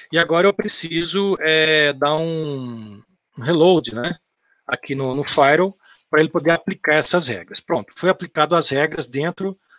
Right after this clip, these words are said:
do, da minha V M, e agora eu consigo, através de qualquer máquina externa à V M, consigo, consigo acessar o, os containers aqui através de um browser, alguma coisa assim. Tudo bem? Legal.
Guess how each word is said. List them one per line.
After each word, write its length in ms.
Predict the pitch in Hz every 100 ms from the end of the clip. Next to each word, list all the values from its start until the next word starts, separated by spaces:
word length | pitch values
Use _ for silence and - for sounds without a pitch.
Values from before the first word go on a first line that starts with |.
| _ _
do, 180 | 151 151
da 160 | 139
minha 200 | 139 135
V 120 | 131 175 156 156
M, 240 | 180 220 _ - - -
e 80 |
agora 500 | 165 151 143 165 202
eu 120 | 139 147
consigo, 580 | - 190 - 202 220
através 440 | 151 135 131 131 127
de 60 |
qualquer 280 | - 135 196
máquina 420 | 202 147 - 143 -
externa 480 | 165 - 175 175 135
à 40 |
V 180 | 131 170
M, 160 | 156 196
consigo, 420 | - 202 - 156
consigo 360 | - 185 - 156
acessar 640 | 175 185 180 143 139 156 _ _ _ _
o, 380 | - 143 156 151
os 100 | 147
containers 560 | - 175 - 139 139 147
aqui 240 | 156 -
através 540 | 139 151 147 120 131 131
de 120 | 139
um 140 | 135
browser, 440 | 110 113 139 117 117
alguma 220 | 123 135
coisa 260 | - 120
assim. 240 | 151 - - _ _ _
Tudo 160 | - 113
bem? 260 | 185 233 - _ _ _ _ - - - - - - _ _ _ _ _
Legal. 360 | 196 233 117